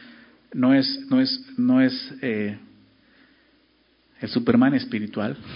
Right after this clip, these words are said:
Es un hombre con debilidades. Es un hombre que batalla también. Pero es necesario que sea irreprensible, ¿recuerdan? Y hablamos de eso. Ser irreprensible no quiere decir que nunca haya pecado y nunca más vuelva a pecar.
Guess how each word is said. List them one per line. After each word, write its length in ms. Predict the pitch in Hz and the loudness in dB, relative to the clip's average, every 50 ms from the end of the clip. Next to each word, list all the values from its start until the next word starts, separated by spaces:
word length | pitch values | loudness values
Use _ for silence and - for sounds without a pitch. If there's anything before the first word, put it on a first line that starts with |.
| - - - - - - - _ _ _ _ _ _ _ _ _ _ _ _ _ _ _ _ _ _ _ _ _ _ _ _ _ _ _ - | -16 -16 -18 -20 -20 -20 -20 _ _ _ _ _ _ _ _ _ _ _ _ _ _ _ _ _ _ _ _ _ _ _ _ _ _ _ -12
Es 80 | - | -6
un 140 | 120 120 120 | -2 0 2
hombre 320 | 120 117 117 117 113 110 | 4 4 4 4 2 0
con 300 | 110 - 110 107 107 104 | -2 -2 -4 -2 -2 -2
debilidades. 640 | 104 104 104 104 101 104 104 98 - 110 131 160 - - - - - - _ _ _ _ _ _ _ _ _ _ _ _ _ _ _ _ _ _ _ _ _ _ _ _ _ _ _ _ _ - | -2 -2 0 0 0 0 -2 -2 -4 -6 -10 -10 -12 -16 -20 -20 -20 -20 _ _ _ _ _ _ _ _ _ _ _ _ _ _ _ _ _ _ _ _ _ _ _ _ _ _ _ _ _ -16
Es 140 | - - | -8 -2
un 60 | 123 120 | 0 2
hombre 220 | 117 117 117 117 | 2 4 2 0
que 100 | 117 107 | -2 -4
batalla 440 | 104 98 - - 98 107 113 110 110 | -6 -6 -6 -6 -6 -4 -4 -4 -6
también. 400 | - 104 101 98 101 107 123 139 - - - _ _ _ _ _ _ _ _ _ _ _ _ _ _ _ _ _ _ _ _ _ _ _ _ _ _ _ _ _ | -6 -6 -6 -4 -6 -6 -8 -10 -14 -18 -20 _ _ _ _ _ _ _ _ _ _ _ _ _ _ _ _ _ _ _ _ _ _ _ _ _ _ _ _ _
Pero 220 | - 113 107 113 113 | 0 2 4 4 6
es 60 | 117 | 6
necesario 320 | 120 113 - - 113 110 | 4 4 4 0 -4 -4
que 80 | - - | -4 -6
sea 100 | - 120 | -6 -4
irreprensible, 600 | 113 110 - - 107 98 - - 120 117 107 98 | -4 -4 -4 -4 -8 -8 -6 -6 -4 -4 -4 -4
¿recuerdan? 360 | 101 104 - 127 127 135 151 - - - - _ _ _ _ _ _ _ _ _ _ _ _ _ _ _ _ _ - | -6 -8 -8 -6 -6 -6 -8 -10 -16 -20 -20 _ _ _ _ _ _ _ _ _ _ _ _ _ _ _ _ _ -2
Y 60 | 139 | 0
hablamos 320 | 120 113 120 127 127 117 110 | 2 4 6 6 4 4 4
de 80 | 113 | 0
eso. 120 | 110 110 104 | -2 -2 -2
Ser 140 | 110 127 | 0 2
irreprensible 500 | 135 139 131 - 120 113 - 127 127 127 | 2 2 2 0 0 -2 0 0 0 0
no 100 | 123 117 | 0 0
quiere 160 | 113 127 117 - | -2 -4 -6 -6
decir 120 | 101 - | -6 -6
que 100 | - 117 | -2 0
nunca 280 | 113 117 120 120 - 113 | 2 2 2 0 -2 -4
haya 120 | 113 107 | -6 -6
pecado 380 | 113 117 117 - - 113 113 113 | -6 -8 -10 -6 -6 -4 -2 0
y 40 | |
nunca 220 | 110 113 117 117 110 | 0 0 0 0 -2
más 140 | 110 107 104 | -4 -4 -4
vuelva 160 | 104 104 104 | -4 -6 -6
a 40 | - | -8
pecar. 300 | - - - - - | -12 -12 -12 -12 -14